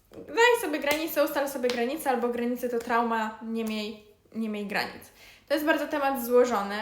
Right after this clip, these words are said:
e, i są granice, które biorą się z lęku, albo, albo są wartości... e,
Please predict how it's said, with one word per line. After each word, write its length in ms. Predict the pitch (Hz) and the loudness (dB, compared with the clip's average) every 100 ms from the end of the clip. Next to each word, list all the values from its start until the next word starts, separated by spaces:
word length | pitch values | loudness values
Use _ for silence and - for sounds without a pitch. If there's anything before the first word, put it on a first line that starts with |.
| 262 - - | -6 -8 -2
e, 360 | 226 226 - | 0 0 -2
i 60 | 240 | -6
są 340 | 240 277 277 | -4 -2 -2
granice, 600 | 269 262 254 220 - 220 | -2 -2 -2 -6 -6 -6
które 400 | 233 - 240 220 | -6 -2 0 2
biorą 320 | 220 233 262 247 | 2 2 2 0
się 240 | 247 233 | -2 -4
z 120 | 214 | -2
lęku, 400 | 220 190 202 233 294 - - - | -2 -2 -2 -2 -4 -6 -18 -4
albo, 320 | 190 - - | 2 2 2
albo 220 | 269 269 | 2 2
są 220 | 320 302 277 | 0 -2 0
wartości... 640 | 247 - 233 226 - - | -2 0 -4 -4 -10 -4
e, 280 | 233 233 226 | 2 2 0